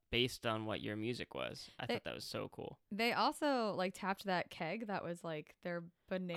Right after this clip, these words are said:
Speaker 1: Oh,
Speaker 2: it was, like,
Speaker 1: yeah.
Speaker 2: banana something.
Speaker 1: It
Speaker 2: It
Speaker 1: was, like, a
Speaker 2: was
Speaker 1: ginger, it was, like,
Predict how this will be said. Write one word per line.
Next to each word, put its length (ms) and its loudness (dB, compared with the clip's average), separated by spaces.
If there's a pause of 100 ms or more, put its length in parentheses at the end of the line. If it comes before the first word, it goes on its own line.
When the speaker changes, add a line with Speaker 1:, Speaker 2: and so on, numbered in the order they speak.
Speaker 1:
Oh, 100 4
Speaker 2:
it 100 4
was, 140 2
like, 120 2
Speaker 1:
yeah. 500 -2
Speaker 2:
banana 680 0
something. 520 -4
Speaker 1:
It 20 4
Speaker 2:
It 40 8
Speaker 1:
was, 120 4
like, 100 2
a 40 4
Speaker 2:
was 80 2
Speaker 1:
ginger, 840 6
it 100 -2
was, 200 0
like, 240 0